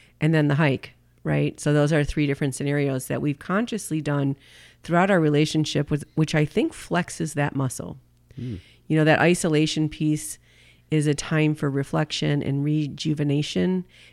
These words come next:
Speaker 1: and regeneration. And I think our bodies are designed to, um, get bored and then think about creative ways to stop that boredom. And then when they're overstimulated, to shut down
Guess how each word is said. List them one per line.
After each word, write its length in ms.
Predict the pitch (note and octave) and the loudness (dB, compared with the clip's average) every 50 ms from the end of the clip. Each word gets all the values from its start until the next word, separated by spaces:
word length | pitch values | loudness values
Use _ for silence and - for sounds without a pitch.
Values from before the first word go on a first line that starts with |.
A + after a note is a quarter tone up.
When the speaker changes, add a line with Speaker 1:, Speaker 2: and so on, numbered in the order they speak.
| _ - - | _ -2 0
Speaker 1:
and 180 | D3+ D3 D3 | 0 2 2
regeneration. 1000 | D3+ D3+ D3+ D3+ D#3 D#3 D3+ D3 C#3+ C#3+ C#3 C#3+ - - F#3+ G3 G3 G3+ G#3 G#3 _ _ _ _ _ _ _ _ _ _ - | 2 2 2 2 0 0 0 0 0 0 0 0 -2 -2 -2 0 0 -2 -4 -6 _ _ _ _ _ _ _ _ _ _ -2
And 80 | D#3 D#3 | 0 2
I 100 | D3 C#3+ | 2 0
think 280 | C#3 - - E3+ E3+ - | 0 -2 -2 -2 0 2
our 140 | D#3+ D#3 | 0 0
bodies 640 | D3 C#3+ C3+ _ - D3 D3 D3+ D#3 D#3+ D#3 D3+ D3+ | 0 -2 -6 _ -2 0 2 2 2 2 0 0 0
are 220 | D3+ C#3 C#3 C#3 C#3 | -2 0 0 0 -2
designed 720 | C#3 C#3+ C3+ C#3 D3 C#3 C#3 C#3+ C#3+ C#3 C#3 C#3 C#3+ - - | -2 -4 -4 -2 0 0 2 2 2 2 0 -2 -4 -8 -12
to, 520 | - - - D#3 C#3+ C#3 C#3 C3+ C3+ C3+ C#3 _ _ _ _ _ _ _ _ _ _ _ _ _ _ _ _ _ _ - - | -12 -8 -4 -2 -2 0 0 -2 -2 -4 -6 _ _ _ _ _ _ _ _ _ _ _ _ _ _ _ _ _ _ -6 -4
um, 400 | C#3+ C#3+ C3+ C3 C3+ C3 C3+ - _ _ _ _ _ _ _ _ - D3+ | -2 -2 0 -2 -2 -4 -6 -10 _ _ _ _ _ _ _ _ -8 -2
get 240 | D3 D3+ C3+ C3+ C#3+ | 0 0 0 0 0
bored 520 | C#3+ C#3 C#3 C#3 C#3+ D3+ E3+ F#3+ A3 A3 - _ _ _ _ _ _ _ _ _ _ _ _ _ _ - - | -2 0 0 0 0 0 0 -2 -4 -8 -10 _ _ _ _ _ _ _ _ _ _ _ _ _ _ -6 -2
and 180 | C#3+ C#3+ C#3 C#3 | 0 0 0 2
then 240 | C#3 C#3 C3+ C3+ C3 | 2 2 2 0 0
think 260 | - D#3 D3 C#3 - | 0 0 -2 0 -2
about 240 | C#3+ C#3+ C#3 C3+ - | -2 -2 -4 -4 -6
creative 420 | - - D3+ D3 C#3 C#3 C3+ C#3+ | -4 -2 -2 0 0 0 -2 -2
ways 360 | C#3+ C3 C#3 C#3 C#3+ C#3 - | -2 -2 0 0 -2 -4 -6
to 360 | - - - - C#3+ C#3+ C#3 C3+ | -10 -8 -6 -4 -2 -2 -2 -4
stop 400 | - - - C#3 C3+ C3+ - - | -6 -6 -4 -4 -4 -4 -4 -4
that 180 | E3+ F3 E3 | -4 -4 -2
boredom. 520 | - F3+ F#3 G3 G3+ G#3 G3+ G3+ G3+ G3+ G3 _ - - - - _ _ - | -2 -2 -2 0 0 -2 -2 -4 -4 -6 -8 _ -18 -20 -20 -20 _ _ -4
And 160 | - D3 D3 D3 | -2 0 2 2
then 140 | C#3 C#3 | 2 2
when 100 | C#3 C3+ | 2 0
they're 180 | C#3 C#3 C3+ - | 0 0 0 0
overstimulated, 800 | C#3 C#3 C#3+ C#3+ C#3 - - C#3+ C#3+ C#3+ C#3 C#3+ C#3+ C#3+ C#3+ C#3 | -2 0 -2 -2 -4 -2 -2 0 0 2 0 0 0 0 -2 -2
to 100 | - - | -4 -6
shut 320 | C3+ - - D3 C3 - - | -6 -4 -4 -6 -6 -6 -4
down 540 | - E3+ F#3+ F#3+ G3 F#3+ F#3+ F#3+ F#3+ F#3+ | -2 -2 0 2 2 2 0 0 -2 -4